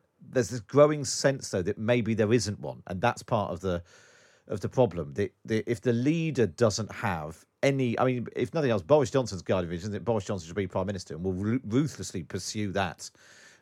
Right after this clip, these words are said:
uh, against, you know, whatever's, uh, thrown at him. Keir Starmer, what, what is it that makes Keir Starmer want to be Labour leader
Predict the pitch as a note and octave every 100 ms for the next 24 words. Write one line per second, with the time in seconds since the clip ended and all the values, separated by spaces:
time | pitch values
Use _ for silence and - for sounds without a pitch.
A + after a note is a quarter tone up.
0 | _ A#2+ G#2+ G#2 - A2+ C3 A#2 G2+ -
1 | - B2 A2 F#2+ A#2 A#2+ G#2+ A2 F#2+ -
2 | - G2+ G2+ - - C3 B2+ F#2 F2 E2
3 | F2 _ _ _ _ - F3 D#3+ F3 D3
4 | C#3 C3+ F#3 D3 B2 F3 F3+ E3+ A#2+ -
5 | - A2 G#2+ A#2 - C3 G#2+ A#2+ G2+ A2
6 | F2+ G2 F#2+ F#2+ F#2 F#2+ G2 E2 C#2